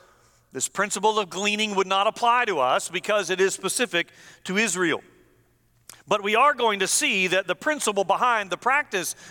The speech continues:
of gleaning certainly still does apply to Christians today. So hang with me as we talk about gleaning, because it is going to be applicable.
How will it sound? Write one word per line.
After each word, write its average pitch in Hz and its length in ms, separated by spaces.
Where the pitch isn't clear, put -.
of 170 160
gleaning 147 400
certainly 254 420
still 233 300
does 196 320
apply 175 580
to 208 100
Christians 160 540
today. 185 380
So 175 180
hang 254 300
with 302 240
me 175 280
as 196 200
we 220 100
talk 226 300
about 202 280
gleaning, 170 640
because 202 340
it 208 100
is 240 400
going 202 420
to 196 100
be 196 180
applicable. 165 640